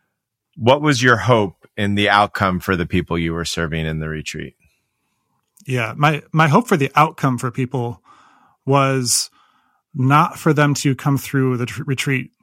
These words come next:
Speaker 2: having learned an ability to conquer their fear. Um, I can talk about this in a moment,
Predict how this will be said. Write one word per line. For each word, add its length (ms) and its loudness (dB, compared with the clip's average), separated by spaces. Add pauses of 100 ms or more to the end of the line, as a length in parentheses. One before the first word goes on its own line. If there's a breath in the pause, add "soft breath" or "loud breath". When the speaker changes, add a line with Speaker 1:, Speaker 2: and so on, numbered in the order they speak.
(160)
Speaker 2:
having 360 0
learned 220 0
an 60 -4
ability 340 -2
to 80 -6
conquer 640 -6
their 140 -4
fear. 440 -8 (320)
Um, 520 -4 (420 soft breath)
I 100 0
can 140 -2
talk 200 -2
about 200 -4
this 160 -6
in 80 -4
a 40 -6
moment, 380 -6